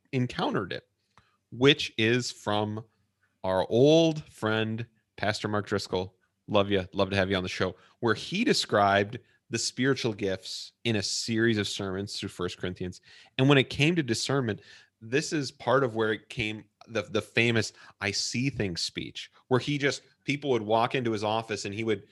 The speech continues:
kind of know the, the deepest struggles that maybe they've never told anyone. And that discernment kind of functioned in this almost mystical way.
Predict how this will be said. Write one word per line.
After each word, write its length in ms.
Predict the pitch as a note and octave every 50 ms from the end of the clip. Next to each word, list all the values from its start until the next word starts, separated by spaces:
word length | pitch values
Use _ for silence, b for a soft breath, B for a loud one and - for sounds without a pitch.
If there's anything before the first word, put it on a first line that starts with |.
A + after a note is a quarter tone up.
| b b b _ -
kind 180 | - B2+ B2
of 140 | A#2 G#2 G#2+
know 520 | A2 A2 A2 A#2 B2 C3 B2+ B2+ B2 A#2
the, 240 | A2 A2 G#2+ G2 F2 - _
the 120 | G#2 G#2+ F#2
deepest 640 | F#2+ G#2+ A2+ A#2+ A#2+ - _ - A2 G2 - -
struggles 420 | - - A2+ A2 A2+ A2+ A2 G#2
that 140 | G#2 G#2+ G2
maybe 200 | A2 A#2 A#2 A2+
they've 140 | G#2+ G2+ G2+
never 240 | G#2 G#2+ G#2+ G#2 G2
told 320 | - - - G2+ G#2 G2+
anyone. 460 | G2 F#2+ F2 F#2 F#2 - C#2 - - - b b b b b b b b b -
And 100 | A#2+ C3
that 160 | D3 C3 G#2+
discernment 580 | B2+ - - - - D#3 E3+ F3 D#3 C#3+ - - b b b b b b -
kind 220 | - - F3 G#3+
of 80 | A3 -
functioned 600 | - - C3+ C#3+ E3 - - D#3 C3+ A#2 G#2 -
in 180 | - B2 A#2
this 400 | A2+ A2 G#2+ - - - - - - _ _ _ _ _ _ _ _ _ _ _ _
almost 520 | C3 C#3 D#3+ D#3+ D3 C3 - - - - - _ _ _ _
mystical 1080 | G#2 G#2 G#2 G#2+ G#2+ A2 A#2 C#3 D#3 - - - F3 F3 - - F3 B2+ A2 G#2 G2+
way. 480 | G2 G2+ G#2+ A#2+ C4 - A#3+ D#4+ D#4